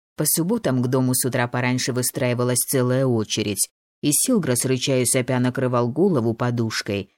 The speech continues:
потому что они топтались прямо у него под окнами, мешая спать. Волкодлаков больше не было — но в Седых горах и без этого хватало чудовищ.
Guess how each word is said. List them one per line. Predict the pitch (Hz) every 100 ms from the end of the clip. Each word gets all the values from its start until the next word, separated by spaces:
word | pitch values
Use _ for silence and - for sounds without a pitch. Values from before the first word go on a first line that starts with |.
| _ -
потому | 151 135 131
что | - 131
они | 127 127
топтались | 123 - 127 123 -
прямо | 135 127 127
у | 127
него | 123 123 123
под | 120
окнами, | 160 196 127 123
мешая | 117 120 - 123 123 127
спать. | - - 101 - - - _ _ _ _ _ _ _ _ -
Волкодлаков | 156 147 160 170 220 214 113
больше | 113 117 117 139
не | 127 120 104
было — | 107 104 - _ _ -
но | 151 143
в |
Седых | - 139 135 131
горах | 135 131 120 120
и |
без | 120 110
этого | 175 - 123
хватало | 117 127 123 127 120 117
чудовищ. | - 131 123 107 98 - -